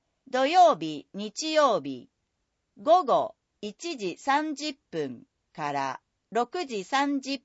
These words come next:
分。月二千円。小学生。十七、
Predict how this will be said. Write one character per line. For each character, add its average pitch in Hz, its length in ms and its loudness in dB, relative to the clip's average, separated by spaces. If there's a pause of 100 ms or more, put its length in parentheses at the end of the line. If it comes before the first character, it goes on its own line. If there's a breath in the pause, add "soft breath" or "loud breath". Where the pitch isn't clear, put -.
(120)
分。 131 320 -10 (1120)
月 269 520 -8 (220)
二 226 160 -8
千 277 460 0
円。 226 340 0 (1300)
小 320 380 4
学 320 240 0
生。 139 440 -8 (1700)
十 220 360 -8
七、 180 420 -6